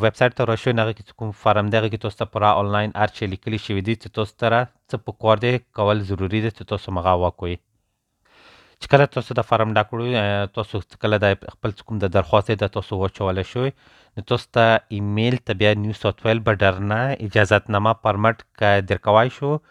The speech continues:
بیا به تاسو سره ایمیل ته ل-، بیا به تاسو ته خپله د ایمیل ته راشي. او تاسو هر کله چې دا بډر تاسو کراس کوئ، په کار دی دا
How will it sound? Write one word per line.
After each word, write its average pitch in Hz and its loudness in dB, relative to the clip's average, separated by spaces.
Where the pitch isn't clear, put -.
بیا 110 -2
به 104 -8
تاسو 110 -6
سره 104 0
ایمیل 101 0
ته 95 2
ل-، 95 -6
بیا 95 0
به - -10
تاسو - -6
ته - -2
خپله 110 4
د 95 2
ایمیل 95 -2
ته 90 0
راشي. 87 -8
او 110 -4
تاسو - 2
هر 123 6
کله 107 0
چې 101 -8
دا 101 4
بډر 104 2
تاسو 113 -8
کراس 101 -2
کوئ، 117 0
په - -12
کار 117 0
دی 110 -2
دا 101 4